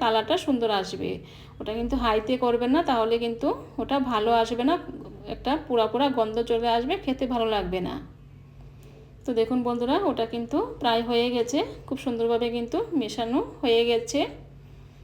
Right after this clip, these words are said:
তো দেখুন কত সুন্দর একটা কালারও কিন্তু চলে এসছে। তো ওটাকে আমি এখন নামিয়ে নেব। তো নামিয়ে একটা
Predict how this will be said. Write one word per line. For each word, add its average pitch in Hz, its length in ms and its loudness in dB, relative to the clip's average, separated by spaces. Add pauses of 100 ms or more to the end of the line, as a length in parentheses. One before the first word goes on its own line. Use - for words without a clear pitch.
(1000)
তো 240 180 -2
দেখুন 262 200 4 (120)
কত 226 160 2 (140)
সুন্দর 240 220 -2 (100)
একটা 285 220 0
কালারও 220 360 2
কিন্তু 247 240 -2 (160)
চলে 226 220 4 (100)
এসছে। 180 340 -6 (1800)
তো - 140 -10
ওটাকে 233 340 0
আমি 247 100 -2 (100)
এখন 269 200 2 (200)
নামিয়ে 226 320 2
নেব। 233 200 0 (4000)
তো - 60 -6 (120)
নামিয়ে 233 340 2 (160)
একটা 233 160 0